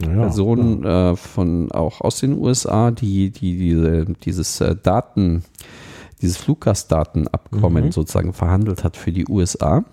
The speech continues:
Speaker 1: Mhm.
Speaker 2: auf dem Plenum und der estnische Staatspräsident.
Speaker 1: Mhm.
Speaker 2: Ja, und da, da ging's dann, wie, wie man das freie Netz schützen kann vor Trollen und whatever.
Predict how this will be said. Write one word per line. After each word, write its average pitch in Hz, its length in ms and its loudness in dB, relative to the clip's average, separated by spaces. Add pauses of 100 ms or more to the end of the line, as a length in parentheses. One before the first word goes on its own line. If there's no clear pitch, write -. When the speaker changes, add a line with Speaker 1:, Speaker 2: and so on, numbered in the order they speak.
(140)
Speaker 1:
Mhm. 113 380 -2 (160)
Speaker 2:
auf 117 260 0
dem 120 180 -2
Plenum 123 440 2 (600)
und 107 140 -2
der 117 120 2
estnische 107 500 0
Staatspräsident. - 1120 -4 (200)
Speaker 1:
Mhm. 107 320 0
Speaker 2:
Ja, 101 140 2
und 160 320 -2
da, 101 320 2 (720)
da - 300 -2
ging's 139 260 0
dann, 113 360 0
wie, 107 360 0
wie 110 100 0
man 110 200 4
das 98 160 0
freie 95 400 2
Netz - 500 0
schützen - 460 -2
kann 107 320 0
vor - 260 -4
Trollen 110 560 0
und 92 300 -4
whatever. 135 480 0